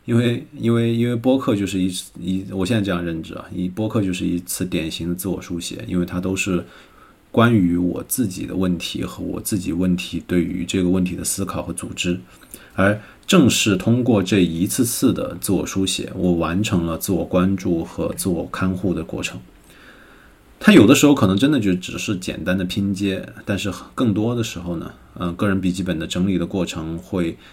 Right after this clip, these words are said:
产生很多非常令人吃惊的勾连。呃，所以至少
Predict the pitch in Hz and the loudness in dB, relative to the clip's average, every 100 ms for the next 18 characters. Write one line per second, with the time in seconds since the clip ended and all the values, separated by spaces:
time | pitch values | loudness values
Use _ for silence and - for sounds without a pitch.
0 | - - 98 87 110 117 - 87 78 110 | -16 -8 -4 -2 0 -2 0 0 0 2
1 | 120 135 - - - - - 160 180 95 | 2 2 -2 -18 -20 -20 4 6 6 2
2 | 85 92 85 80 82 - 90 90 82 - | 2 2 2 -2 -4 -4 -4 -4 -4 -6
3 | 87 85 - - _ _ _ _ _ _ | -6 -6 -10 -16 _ _ _ _ _ _
4 | - 104 92 90 - - - - - 131 | -8 -2 0 -2 -4 -14 -20 -4 4 4
5 | 120 175 120 82 - | 4 2 2 0 -2